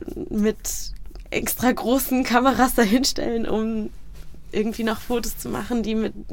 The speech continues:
Schoki hier reinkommen oder mit einem Lächeln, mit einem gut gemeinten Rat.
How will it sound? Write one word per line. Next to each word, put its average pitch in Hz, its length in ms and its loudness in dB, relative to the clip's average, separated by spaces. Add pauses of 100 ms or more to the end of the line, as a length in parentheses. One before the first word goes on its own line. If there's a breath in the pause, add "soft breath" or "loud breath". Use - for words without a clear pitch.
(360)
Schoki 254 460 -2
hier 233 180 0
reinkommen 240 760 0
oder 190 240 2
mit 214 180 -2
einem 226 120 2
Lächeln, 220 480 0
mit 208 120 -2
einem 214 140 -2
gut 233 160 -6
gemeinten 220 360 -4
Rat. 220 500 -4